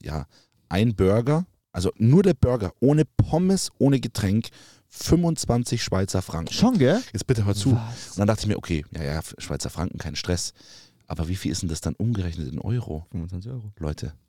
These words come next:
Speaker 1: das sind fünfundzwanzig Euro. Das bedeutet, da zahlst du für einen Burger,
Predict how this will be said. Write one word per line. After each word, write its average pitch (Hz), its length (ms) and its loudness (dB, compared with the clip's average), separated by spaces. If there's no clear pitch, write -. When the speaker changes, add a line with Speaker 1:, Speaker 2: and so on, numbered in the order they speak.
Speaker 1:
das - 140 -10
sind 80 160 -8
fünfundzwanzig 92 720 -8
Euro. 87 320 -8
Das - 120 -10
bedeutet, 110 600 0
da - 100 -4
zahlst - 400 -2
du 113 160 0
für - 220 -4
einen 87 120 -2
Burger, 92 180 2